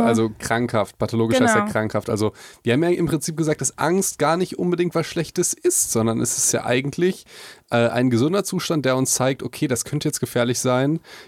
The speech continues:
Speaker 1: Jetzt, äh, gebe ich mir entweder Mühe, dass ich mich konzentriere für den Kampf oder um wegzulaufen oder um einfach, äh, aufmerksam zu sein und zu gucken jetzt, dass der Bär mich nicht angreift, sondern weiter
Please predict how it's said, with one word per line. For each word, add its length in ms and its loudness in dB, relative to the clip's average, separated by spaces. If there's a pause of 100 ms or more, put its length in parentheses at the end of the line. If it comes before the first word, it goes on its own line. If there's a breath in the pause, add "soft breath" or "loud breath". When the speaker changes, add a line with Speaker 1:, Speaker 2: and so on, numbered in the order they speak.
Speaker 1:
Jetzt, 460 -2
äh, 340 2
gebe 220 0
ich 100 -4
mir 200 2
entweder 340 0
Mühe, 340 4
dass 220 0
ich 40 -4
mich 140 -4
konzentriere 720 -2
für 180 0
den 180 0
Kampf 520 -4 (240)
oder 380 2
um 260 0
wegzulaufen 760 0 (340 loud breath)
oder 280 2
um 140 0
einfach, 540 0
äh, 460 2
aufmerksam 520 -2
zu 120 -6
sein 260 0
und 100 -2
zu 120 -4
gucken 280 -2
jetzt, 220 -2
dass 120 -4
der 120 -2
Bär 200 0
mich 220 0
nicht 160 -2
angreift, 320 0
sondern 880 0
weiter 400 0